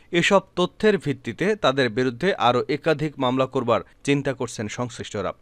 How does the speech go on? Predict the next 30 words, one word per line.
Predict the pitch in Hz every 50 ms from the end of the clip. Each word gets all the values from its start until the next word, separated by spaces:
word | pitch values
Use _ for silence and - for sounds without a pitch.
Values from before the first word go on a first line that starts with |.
| _ _ _ -
পুলিশের | - 185 196 208 - 226 214 190 - -
পাশাপাশি | 120 113 123 131 117 135 147 175 190
সংশ্লিষ্ট | - - 165 151 147 - 160 160 - - - 156 - -
কয়েকটি | 147 156 180 - - - 196
মামলার | 160 143 120 117 117 113 113 -
তদন্ত | - 120 117 139 147 139 151 143 -
করবে | 156 151 160 190 226 - - - 135
দুর্নীতি | 127 139 143 147 160 165 - 180
দমন | 170 165 143 123 110 98 -
কমিশন। | 104 101 117 117 - 147 120 - - - _ - -
ঢাকার | 151 160 - - 196 185
মেট্রোপলিটন | 160 151 156 151 - 202 185 - 196 185 180 165 190 180 160 -
পুলিশের | - 147 151 156 - - 175 151 - -
উচ্চ | 160 - - 214 208 185
পর্যায়ের | - 180 160 139 143 139 120 - 107 143
একাধিক | - 175 165 156 175 202 190 -
সূত্র | - - 123 98 - 190 233 277 - _ _ _
এসব | - - - 165 139 - -
তথ্য | 156 147 - - -
নিশ্চিত | 127 120 139 - - 147 107 113
করেছে। | 90 85 82 98 - - 123 - - _ _ _ -
ডিএমপি | 139 156 180 190 180 220 190
নিউ | 175 165 160 160
মার্কেট | 165 160 - 202 185 -
থানায় | - 190 185 180 143 131
দায়ের | 123 131 123 110
হওয়া | 143 147 160 175 - - _ _ _
হকার | - 156 156 - 202 202
শাহজাহান | - - 196 170 147 170 170 165
আলী | 135 127 127